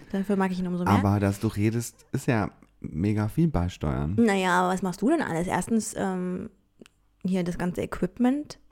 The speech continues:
Speaker 1: ne, was du dann ja auch, wenn wir es bei mir aufnehmen wie heute, auch herschleppen musst.
Speaker 2: Ah.
Speaker 1: Dann wieder einpacken, dann musst du es noch schneiden,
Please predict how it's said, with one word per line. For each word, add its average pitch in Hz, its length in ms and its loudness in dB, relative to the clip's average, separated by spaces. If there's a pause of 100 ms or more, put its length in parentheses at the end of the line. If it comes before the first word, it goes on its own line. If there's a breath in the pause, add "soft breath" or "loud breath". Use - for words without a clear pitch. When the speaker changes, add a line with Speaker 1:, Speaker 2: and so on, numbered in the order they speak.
(160)
Speaker 1:
ne, 208 440 -2 (140)
was 196 180 -4
du - 80 -10
dann 185 140 -2
ja 180 180 0
auch, 175 120 -4
wenn 175 80 -4
wir 175 80 -2
es - 80 -8
bei 170 100 -6
mir 180 180 -2
aufnehmen 190 280 -2
wie 170 60 -2
heute, 180 420 -2
auch 175 180 -4
herschleppen 180 500 -4
musst. 254 240 -4 (240 loud breath)
Speaker 2:
Ah. - 260 -6 (120 loud breath)
Speaker 1:
Dann 208 160 2
wieder 196 160 4
einpacken, 214 540 0 (260)
dann 202 400 0
musst 190 220 -6
du 190 40 -6
es 180 80 -8
noch 175 140 -6
schneiden, 185 800 -2